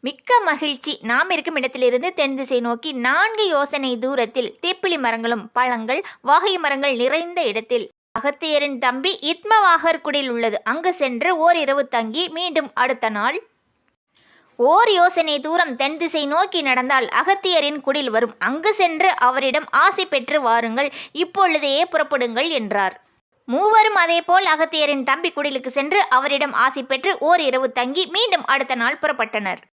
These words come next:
அகத்தியரின் குடிலுக்கு அருகே சென்றார்கள். அங்கு பறவைகள், விலங்குகள் விளையாடிக் கொண்டிருந்தன.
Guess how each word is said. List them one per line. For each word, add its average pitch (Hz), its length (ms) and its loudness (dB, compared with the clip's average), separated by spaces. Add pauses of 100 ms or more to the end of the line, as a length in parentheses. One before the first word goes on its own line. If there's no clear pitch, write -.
(240)
அகத்தியரின் 381 680 0
குடிலுக்கு 269 360 -4
அருகே 240 400 0
சென்றார்கள். 214 720 -2
அங்கு 233 340 -4
பறவைகள், 254 540 -2
விலங்குகள் 285 560 -2
விளையாடிக் 269 460 0
கொண்டிருந்தன. 240 640 -2